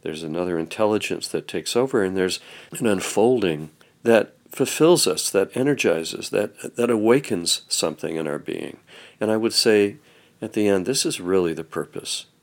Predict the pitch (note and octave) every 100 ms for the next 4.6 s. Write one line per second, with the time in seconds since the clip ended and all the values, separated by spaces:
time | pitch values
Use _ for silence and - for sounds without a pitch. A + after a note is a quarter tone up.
0 | _ - F#2+ D#2 - - D2+ - E2 D#2
1 | - A2 A2 D2+ - - - - - F2+
2 | - F#2 E2+ E2 A2+ C3 G2 D#2 D2 -
3 | _ - - - F2+ E2+ E2+ D2 D2+ E2
4 | D2+ D#2+ - - -